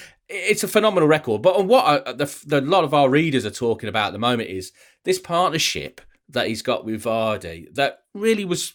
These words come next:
sort of forced on Brendan in many ways with the injuries to Maddison and Barnes, uh, and Ozy Perez, who's now back.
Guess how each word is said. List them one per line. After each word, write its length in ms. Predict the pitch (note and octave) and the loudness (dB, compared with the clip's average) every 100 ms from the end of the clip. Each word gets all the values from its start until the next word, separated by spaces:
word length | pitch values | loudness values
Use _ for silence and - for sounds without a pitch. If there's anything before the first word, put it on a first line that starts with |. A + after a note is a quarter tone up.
| _ | _
sort 240 | - G#3 | -2 0
of 40 | D3 | 0
forced 460 | - C3 C3 C3+ | -2 0 0 0
on 200 | C#3 A2+ | 0 0
Brendan 340 | G#2 A#2+ A2 G#2 | 0 -2 -2 -4
in 80 | G2+ | -4
many 160 | G#2+ | -4
ways 320 | G2 F#2+ F#2 | -2 -2 -4
with 120 | A2 F#2+ | -10 -2
the 180 | A2 | 4
injuries 580 | C#3 E3+ C3 F#2 C#2+ - - - - - | 4 4 0 -4 -6 -12 -16 -20 -20 -10
to 120 | G#2+ | -6
Maddison 560 | G#2 B2 A#2 A#2+ - F2 | -2 0 -2 -4 -8 -10
and 180 | E2+ - | -8 -4
Barnes, 600 | A2+ A2 F#2+ D#2 - - _ _ _ - | -2 0 -2 -6 -12 -16 _ _ _ 0
uh, 220 | C3+ B2+ | 2 2
and 140 | A#2+ | 2
Ozy 340 | A2 A#2 A#2+ A2 | 2 2 0 -2
Perez, 300 | C3 A#2 G2 | 0 0 0
who's 120 | G2+ | -2
now 240 | G2+ G2 | 0 0
back. 520 | G2 A2+ G2+ E2+ - | 2 0 -2 -4 -10